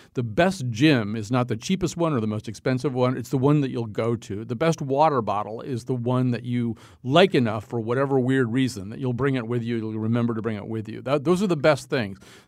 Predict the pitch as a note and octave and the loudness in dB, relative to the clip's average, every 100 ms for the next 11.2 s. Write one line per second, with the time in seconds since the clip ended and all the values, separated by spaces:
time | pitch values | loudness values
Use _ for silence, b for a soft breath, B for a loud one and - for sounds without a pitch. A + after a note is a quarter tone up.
0 | - C3 D3 D3 E3 C#3+ C3+ B2 G#2+ - | -6 -4 0 0 0 -2 -2 -2 -4 -6
1 | C#3 C#3 C3+ - G#2+ G#2 F#2 B2+ - B | 0 0 0 -2 -4 -4 -6 -10 -14 B
2 | B B B C#3 D3+ C3+ A#2 A2 A2 F#2+ | B B B -2 -2 0 -2 -2 -2 -4
3 | G#2 A#2+ B2 A2 A2+ A2 G#2 B2 C3 B2 | -4 -6 -6 -2 -2 0 -4 -6 -4 -2
4 | A#2+ A2 A#2 A2 A2+ G#2+ G2+ A2 G#2 - | -2 -4 -4 -4 -4 -6 -6 -4 -6 -8
5 | F#2 C2+ - B B - F3+ A3 E3 C#3+ | -10 -10 -14 B B -2 2 4 4 4
6 | D3 B2 B2+ A2+ A#2 - G2+ G2+ G2+ - | 4 0 0 -10 -12 -12 -10 -8 -8 -4
7 | D#3+ D3+ D3+ C3+ D#3+ D3+ F#3 C#3 C3 A#2+ | -2 2 2 2 2 2 4 4 2 0
8 | A#2+ E3+ D#3 C3+ A#2+ G2+ G2+ - G#2+ - | -2 4 4 4 0 -2 -4 -6 -10 -4
9 | C3 B2 G2+ F#2 A#2 A2 - F#2 G2 F#2+ | -4 -4 -6 -8 -10 -12 -10 -10 -10 -14
10 | - G2 G#2 A2 G#2+ G#2 C#3 B2 F#2 G#2+ | -10 -8 -6 -4 -4 -2 -2 -4 -6 -4
11 | A2+ | -4